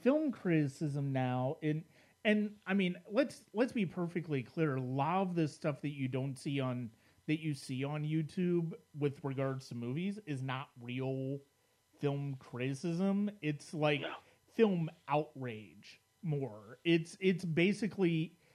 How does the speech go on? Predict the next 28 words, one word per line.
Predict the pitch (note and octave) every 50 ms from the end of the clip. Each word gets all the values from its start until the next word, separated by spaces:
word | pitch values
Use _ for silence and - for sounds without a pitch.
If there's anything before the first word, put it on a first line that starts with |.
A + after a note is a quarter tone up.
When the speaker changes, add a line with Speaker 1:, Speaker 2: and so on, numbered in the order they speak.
| _ _ _ _ _ _ _ _ _ -
Speaker 1:
it's | F#3 F3 E3+
basically, | E3+ F#3 G#3+ A#3+ - - B3+ G3 - G#3+ G3 F#3 E3+ E3 F3 - - _
like, | E3+ E3 D#3 D#3 - _
all | F3+ F#3 G#3 G#3
of | G#3 G#3
these | G#3+ F#3+ E3+ -
people | - E3+ D#3+ D3 E3+ E3 D#3
who've | D3 C#3+ D3+ D3 C#3+ C#3 C3 C3 D3 - _ F3+
seen | - - F3+ D#3 D3+ C#3+ C3 B2+ -
decades | D#3 D3 D3+ D#3 - F#3+ E3+ D#3+ D3+ D3 D3+ D3 C#3 C3 - - _ -
of, | C#3 C3+ C3 B2+ C3 B2+ B2+ B2+ B2 B2+ B2+ - - - _ _ _ _ _ _ _ _ _ _ _ _ _ _
you | - D3
know, | C#3 C#3 C3 C3 C3 C3+ D#3 - - F#3+ - - - D#3+ C#3+
the | D3+ D3 C#3 C3 C3 - -
twenty-four | - - F#3 F3+ F#3 F3 E3 - - F3 D#3+
hour | D3+ D3 C#3 C#3 C3 B2+ B2+
news | C3+ D#3 D#3 D3+ E3 F#3 A3+ B3 A#3 -
cycle | - - - D3+ C#3 C3+ C3 - C#3 B2+ B2+
essentially | C3 B2+ - D#3 D3 D3+ E3 D#3+ - - D#3+ D3+ C#3+
becoming | C#3 C3+ C3+ C3+ C3+ - D#3 C#3+ C#3 C#3 C#3 C3+ C#3 - - _
a, | C#3 C3+ C3 B2+ B2 B2 B2 C3 - - _ _ _ _ _ _ _ _ _ _ _ -
you | D3+
know, | C#3 C3 B2+ - - _ _ _
a, | - D3+ D3+ - - _ _ _
a | E3 D3 C3+ C#3 - _ _ _ _ _ _ _ _ _ _ _ - F#3+ B3 F#3+ D#3 - _ _ _ _ _ _ _ _ _
back | D#3+ D#3+ E3 E3+ E3+ -
and | F3+ D#3 C#3+ C#3 -
forth, | - - E3 D#3+ D#3+ D#3+ D#3 D3